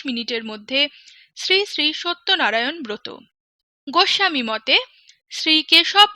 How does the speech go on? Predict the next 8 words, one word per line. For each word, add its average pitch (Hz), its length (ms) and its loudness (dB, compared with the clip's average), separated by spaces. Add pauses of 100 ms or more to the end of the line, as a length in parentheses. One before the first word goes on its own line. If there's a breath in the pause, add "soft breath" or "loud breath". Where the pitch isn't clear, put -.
(140)
ব্রতারম্ভ, 220 600 0 (920)
শ্রী 370 280 4
শ্রী 330 240 2 (180)
চরক 339 380 2
পূজা, 220 300 -4 (920)
জল, 302 400 4 (340)
ফল, 254 300 2 (280)
অন্ন 262 320 0